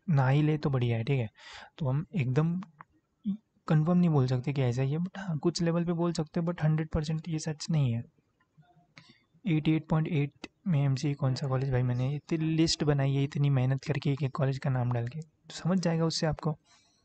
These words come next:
When एमबीए cap round will start? जल्दी ही start हो जाएगा, बस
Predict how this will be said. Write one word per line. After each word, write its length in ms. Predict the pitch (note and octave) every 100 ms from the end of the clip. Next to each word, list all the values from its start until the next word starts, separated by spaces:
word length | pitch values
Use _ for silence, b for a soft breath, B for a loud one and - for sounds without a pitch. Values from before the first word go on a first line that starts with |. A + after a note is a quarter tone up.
| _ _ _ _ _ _ B B B B B B B -
When 160 | C#3+ D3
एमबीए 280 | D3 C#3+ D3
cap 180 | C#3+ C#3
round 200 | C#3+ C#3
will 180 | C3+
start? 200 | - E3+ - _ -
जल्दी 360 | F#3 E3+ D#3 D#3+
ही 140 | D#3
start 280 | D3 D3 C3+
हो 80 | C3
जाएगा, 240 | C3 B2+
बस 220 | C#3 D3+